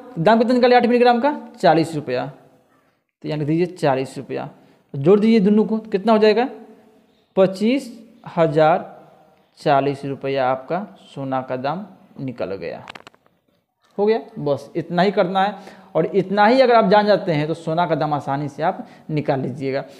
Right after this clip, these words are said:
अब देखिए यहाँ पर एक ग्राम का दाम, दाम निकाल दिए हैं और यहाँ पर हमको आठ मिलीग्राम, मिलीग्राम का दाम निकल चुका है। अब मान लीजिए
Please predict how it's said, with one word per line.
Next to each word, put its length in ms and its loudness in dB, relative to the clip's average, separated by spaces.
अब 120 4
देखिए 600 2
यहाँ 260 4
पर 140 4
एक 340 4
ग्राम 260 4
का 100 2
दाम, 200 2
दाम 320 2
निकाल 280 4
दिए 220 0
हैं 300 -6
और 100 4
यहाँ 180 2
पर 100 0
हमको 360 0
आठ 400 2
मिलीग्राम, 420 0
मिलीग्राम 300 2
का 80 2
दाम 160 2
निकल 240 -2
चुका 260 -4
है। 80 -4
अब 60 -4
मान 220 4
लीजिए 220 4